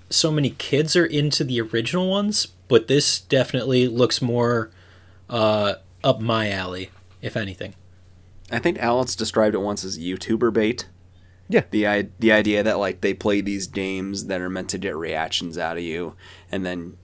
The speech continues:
Speaker 2: YouTubers or Twitter or Twitchers, you know, kind of do, like, the big, "Whoa," kind of reaction to it, right?
Speaker 1: Listen, I can get locked in a Chuck E. Cheese as easy as the next guy, but am I gonna do it?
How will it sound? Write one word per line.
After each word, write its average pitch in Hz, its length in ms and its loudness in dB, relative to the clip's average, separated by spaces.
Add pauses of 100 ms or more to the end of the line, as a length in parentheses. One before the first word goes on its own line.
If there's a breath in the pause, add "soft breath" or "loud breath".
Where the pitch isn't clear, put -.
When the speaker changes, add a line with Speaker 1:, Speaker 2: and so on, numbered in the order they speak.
(100)
Speaker 2:
YouTubers 92 840 -4
or 82 140 -6
Twitter 90 580 -4
or 98 80 -4 (300)
Twitchers, 92 720 -2
you 98 120 -8
know, 85 200 -8 (180)
kind 90 220 -6
of 92 80 -14
do, 98 120 -4
like, 87 180 -6
the 95 40 -14
big, 98 160 -6
"Whoa," 180 1000 0
kind 107 240 -2
of 95 220 -6 (480 soft breath)
reaction 87 560 0
to 80 220 -6
it, 71 60 -10
right? 123 160 -2
Speaker 1:
Listen, 113 260 2
I 151 180 6
can 208 200 2
get 170 140 4
locked 147 400 4
in 120 100 2
a 101 60 -2
Chuck - 340 2
E. 156 80 0
Cheese 131 440 2
as 110 160 -4
easy 143 320 6
as 165 140 8
the 202 80 4
next 190 320 4
guy, 127 480 4 (540 soft breath)
but 120 280 8 (580)
am 117 120 0
I 113 140 6
gonna 131 260 6
do 123 240 8
it? 202 220 6